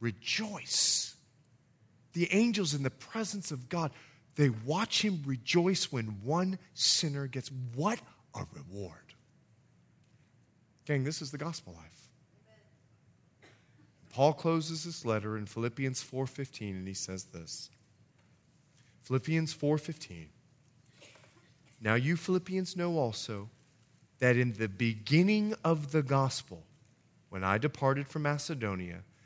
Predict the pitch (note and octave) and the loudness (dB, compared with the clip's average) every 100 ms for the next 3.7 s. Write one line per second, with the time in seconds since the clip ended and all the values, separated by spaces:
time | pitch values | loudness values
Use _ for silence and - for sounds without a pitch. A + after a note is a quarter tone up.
0 | _ - C3 F3+ C4+ - - A#3 G#3+ - | _ -6 2 4 4 0 -2 -2 -4 -2
1 | - G3 G3 F#3 F#3+ F#3 E3+ E3 D#3+ C#3+ | 0 0 0 -2 -4 -2 -4 -2 -6 -4
2 | - - F3 B2 F#2+ G#2 B2 _ _ - | -2 -2 -2 -2 -4 -8 -14 _ _ -20
3 | _ - D3 D3+ E3 F3+ F#3 | _ -4 2 2 2 -2 -4